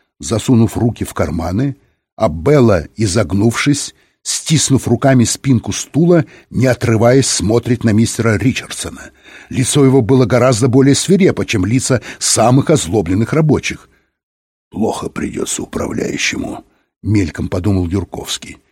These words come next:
Сержант Хиггинс с пистолетом в руке упирался дубинкой в грудь одного из рабочих и бормотал: «Никаких незаконных действий, ребята, поспокойнее, ребята, поспокойнее». Сквозь толпу протолкался облепленный пластырями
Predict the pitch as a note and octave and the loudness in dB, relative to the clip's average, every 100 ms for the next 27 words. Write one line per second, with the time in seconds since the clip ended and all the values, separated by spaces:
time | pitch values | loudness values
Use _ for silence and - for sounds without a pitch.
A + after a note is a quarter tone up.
0 | _ _ _ - - B2+ G2+ C#3+ A#2 - | _ _ _ -8 -2 0 2 2 2 0
1 | F3+ A#2+ A2+ - A#2+ - C3+ C#3 C#3 B2 | 0 2 0 0 -4 0 2 4 4 4
2 | C3 B2+ C#3 C#3 _ _ _ - A#2+ C#3 | 2 2 0 -2 _ _ _ -6 0 2
3 | C#3+ - A#2 B2 C3+ D3 D3+ G#2 C3+ C#3+ | 2 2 0 2 2 4 2 2 2 2
4 | C#3 A#2+ B2+ B2+ - A2+ A2 C3+ C#3+ C#3 | 2 2 4 4 2 2 2 2 2 0
5 | G#2+ A#2 A#2+ A2 G2+ - - - G#2 A#2 | 2 2 2 0 -4 -6 -14 -6 -2 -2
6 | A#2 A2+ A2 G#2+ G#2+ A#2+ A#2+ G#2 A2+ - | -2 0 0 0 0 2 2 2 0 2
7 | A2 G#2+ A2+ A2+ A2 - A2 A2+ A#2 A#2+ | 0 0 0 -2 -4 -6 -4 0 2 2
8 | B2 A#2+ A#2+ B2+ A2+ - A2+ B2+ C3 C#3 | 2 0 -2 -2 -6 -6 -2 2 4 6
9 | C#3+ C#3 C#3+ C#3 - - - - - C#3+ | 4 4 0 -2 -10 -14 -10 -8 0 2
10 | - - C3 A#2 C#3+ E3+ - _ _ _ | 2 2 0 2 2 2 0 _ _ _
11 | _ A#2 C3+ C3 C#3 D3 - D3+ B2+ G#2+ | _ -2 2 2 4 2 4 2 2 0
12 | G#2 D3 - A2 A#2+ A#2 - F2+ C3+ - | 2 2 2 2 2 2 0 0 2 2
13 | D3+ D3+ D#3+ D3+ | 2 4 4 2